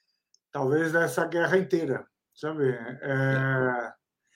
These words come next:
por quê? E é isso que eu acho que a gente precisaria olhar um pouco em termos de equilíbrio de forças, né, nessa guerra e,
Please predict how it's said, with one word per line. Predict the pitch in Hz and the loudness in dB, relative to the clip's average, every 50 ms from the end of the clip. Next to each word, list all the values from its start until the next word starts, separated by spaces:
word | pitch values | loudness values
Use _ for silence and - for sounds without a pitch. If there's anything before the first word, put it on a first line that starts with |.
| _ _ _ _ _ _ - _ _ _ _ _ _ _ - | _ _ _ _ _ _ -20 _ _ _ _ _ _ _ 2
por | 175 190 180 | 2 2 6
quê? | 180 190 180 160 147 139 | 8 8 10 10 8 6
E | 135 147 | 6 6
é | 151 165 190 | 8 8 8
isso | 196 - - | 8 8 8
que | 202 | 8
eu | 196 180 | 8 8
acho | 165 160 156 143 - - | 8 6 4 2 -2 -6
que | - 175 170 156 151 151 | -4 -2 0 2 4 4
a | 147 143 | 2 2
gente | 143 135 156 | 0 -4 -6
precisaria | 147 - 156 143 139 - 147 147 143 139 139 151 151 147 | -8 -6 -6 -6 -6 -2 0 2 2 2 2 2 2 2
olhar | 143 135 135 139 143 143 | 4 2 2 2 0 -2
um | 143 135 | -4 -4
pouco | 143 147 147 143 - 156 | -6 -6 -6 -4 -6 -6
em | 143 135 | -6 -4
termos | 135 147 147 143 143 143 135 | -2 -2 -2 -2 -4 -6 -4
de | 135 147 | -4 -4
equilíbrio | 143 - - 143 151 160 156 156 160 160 143 | -4 -4 -6 -6 -4 -4 -4 -4 -6 -6 -6
de | 131 139 135 127 131 | -4 -4 -4 -4 -4
forças, | - - 143 147 156 160 156 135 135 139 123 110 113 | -4 -6 -4 -2 -2 0 -2 -2 -4 -6 -8 -8 -8
né, | 135 156 160 151 | -8 -8 -8 -6
nessa | 135 123 120 - 127 117 | -8 -8 -8 -8 -10 -8
guerra | - 123 135 147 151 143 135 139 139 | -6 -4 -2 0 0 0 0 0 0
e, | 131 131 127 127 120 - | 0 0 0 -2 -2 -6